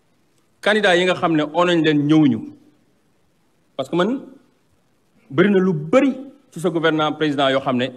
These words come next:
d'accorduma ci. Wax naa ko publiquement, wax naa la ko en privé, lu ci bëri d'accorduma ci douze ans yi nekk. Mais taxul ne, bi nga jëlee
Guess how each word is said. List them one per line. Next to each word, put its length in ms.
d'accorduma 560
ci. 80
Wax 160
naa 140
ko 80
publiquement, 500
wax 140
naa 100
la 80
ko 100
en 120
privé, 340
lu 100
ci 80
bëri 240
d'accorduma 420
ci 120
douze 320
ans 80
yi 100
nekk. 220
Mais 180
taxul 300
ne, 100
bi 140
nga 100
jëlee 220